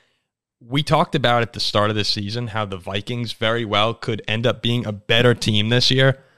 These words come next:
with a worse record than last season. And a lot of people found that confusing. But last year's team, thirteen and four, there were a lot of lucky plays. There's a lot of luck that went into it. It, it was, it was skill, of course, <laughs> you know, g-, great last second wins, but there's a certain degree of luck involved in that.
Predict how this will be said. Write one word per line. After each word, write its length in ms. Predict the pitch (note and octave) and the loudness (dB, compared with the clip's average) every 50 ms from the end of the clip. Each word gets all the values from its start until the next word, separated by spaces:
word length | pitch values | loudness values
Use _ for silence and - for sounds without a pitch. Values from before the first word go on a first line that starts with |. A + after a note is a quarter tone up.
| _ _ - | _ _ 0
with 160 | - C3 - | 0 2 2
a 80 | A#2 G#2+ | 2 0
worse 400 | G2 F#2+ G2+ G#2 G#2+ A2 - - | 0 2 4 4 4 4 4 2
record 400 | G#2+ G2 G2 - A#2 A2+ A2 G2+ | 0 0 0 2 0 0 0 0
than 120 | G#2 F#2+ | -2 0
last 280 | F#2+ F#2+ F#2+ F#2+ - - | 0 0 0 0 -2 -2
season. 440 | - G2 G2 F#2+ A#2 B2+ C3 C3+ C3+ _ _ _ _ _ _ _ - | -4 -4 -4 -2 -2 -2 -2 -4 -6 _ _ _ _ _ _ _ 2
And 120 | C3+ C3 | 4 6
a 20 | B2+ | 8
lot 160 | C#3+ D3 D#3 | 8 8 6
of 100 | D3 - | 6 4
people 280 | E3 C#3 - C#3+ B2 | 2 2 4 2 2
found 300 | - - A#2+ A2+ A2 A2 | 2 2 2 2 4 4
that 280 | A2+ A2+ A2 G#2 - - - - _ - | 4 2 2 0 -4 -14 -20 -20 _ -4
confusing. 640 | - C3 A2 - - G#2 G#2+ G#2+ A2+ B2 C3+ D3 D3 - _ _ _ _ _ _ _ _ _ _ - | -2 -2 -2 0 -2 -2 0 0 0 0 -2 -2 -2 -6 _ _ _ _ _ _ _ _ _ _ -4
But 80 | B2+ | -2
last 320 | B2+ D3 E3 G3 G3 - E3+ | 0 2 0 0 0 0 0
year's 160 | E3+ C3+ - | 0 0 0
team, 240 | - D#3 C#3+ - - | 0 0 0 0 0
thirteen 340 | - A#2 A2 - - A#2+ A2 | 0 -2 -2 -2 -4 -6 -6
and 80 | G#2+ | -6
four, 220 | - - A2+ G#2+ G#2 | -4 -2 -2 0 0
there 120 | A2+ A2+ | 0 -2
were 200 | B2 D3+ F3+ E3+ | 0 2 2 2
a 60 | B2+ | 2
lot 280 | G2+ G#2 A2 A#2 A#2 G#2 | 2 2 2 4 2 2
of 60 | F#2+ | 0
lucky 320 | G2 G2+ G#2+ - - G#2 | 0 -2 -2 -2 -4 -10
plays. 340 | - - - G2 G2+ G2+ F#2+ | -8 -4 -2 -2 -2 -2 -2
There's 200 | - A#2+ A2+ - | -4 -4 -4 -2
a 40 | C3 | -4
lot 220 | C#3+ E3+ A#3 G#3 | -4 -2 0 0
of 60 | D#3+ A#2+ | 0 2
luck 260 | A#2+ A#2+ B2 - - | 2 2 0 0 0
that 100 | A#2 A2 | -2 0
went 160 | A2 G#2 G#2+ | 0 0 -2
into 240 | G#2 G#2 - G#2 G2 | -2 -4 -4 -2 -2
it. 240 | G2 G2+ G2+ A2 C#3+ | -2 -2 -2 -2 -2
It, 140 | E3 - | 0 2
it 60 | F#3+ A3 | 4 4
was, 200 | A#3+ A#3 - - | 4 2 0 0
it 100 | - C4 | 0 0
was 140 | D#4 C#4+ | 0 2
skill, 300 | - - - - G#2+ A2 | 0 0 0 -2 -2 -4
of 160 | A#2+ - - - | -2 -6 -4 -2
course, 420 | - B2+ A2+ - - D#3 - - | -2 -2 -2 0 0 -2 0 0
<laughs> 60 | D3 C3+ | -2 0
you 60 | C3 | 0
know, 140 | C3+ E3 D#3+ | 0 0 0
g-, 160 | - A#2+ A#2 | -2 -4 -2
great 260 | - C#3+ D#3+ D#3 - | 2 2 2 2 2
last 260 | B2 B2 B2+ - - | 0 0 0 2 2
second 240 | - A#2 A2 G#2+ F#2+ | 2 2 2 0 -2
wins, 380 | G#2+ G#2+ G#2 G2+ A2+ A#2+ - - _ _ _ _ _ _ _ _ - | 0 0 0 -2 -2 -6 -8 -10 _ _ _ _ _ _ _ _ -4
but 100 | C4 B3+ | 2 4
there's 140 | C4+ B3+ G#3+ | 4 4 4
a 40 | |
certain 260 | F3 - E3+ D#3+ C#3 A#2+ | 4 4 4 2 2 2
degree 280 | - F#2+ G2 G#2 F#2+ | -4 -2 -2 -2 -2
of 100 | F#2+ F#2 | -4 -6
luck 240 | - F#2 F#2+ - - | -8 -8 -8 -8 -8
involved 360 | F2+ F2+ F#2 F#2+ G2 G#2+ G#2 | -10 -10 -10 -10 -10 -10 -12
in 80 | G2+ G2+ | -12 -12
that. 220 | G#2 G#2+ G#2+ _ | -12 -14 -14 _